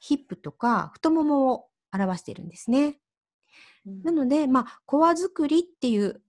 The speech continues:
Speaker 1: まあ、その、ぶれない軸作りっていうところで、無理のないスクワットとか、ヒップアップを意識していただくといいかと思います。
Speaker 2: はい。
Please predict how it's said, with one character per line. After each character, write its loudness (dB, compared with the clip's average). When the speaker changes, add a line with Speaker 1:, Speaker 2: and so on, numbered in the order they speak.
Speaker 1:
ま -6
あ、 -20
そ -8
の、 -8
ぶ -2
れ -2
な 0
い 2
軸 -6
作 -2
り 0
っ -4
て -6
い 0
う -4
と -6
こ -8
ろ -4
で、 0
無 6
理 8
の -2
な 0
い 2
ス -8
ク -4
ワ -2
ッ -10
ト -10
と -20
か、 -18
ヒ -4
ッ -12
プ -6
ア -2
ッ -8
プ -20
を 0
意 -4
識 -10
し -10
て -10
い -10
た -6
だ -8
く -20
と -8
い -8
い -10
か -10
と -12
思 -12
い -12
ま -2
す。 -12
Speaker 2:
は -14
い。 -8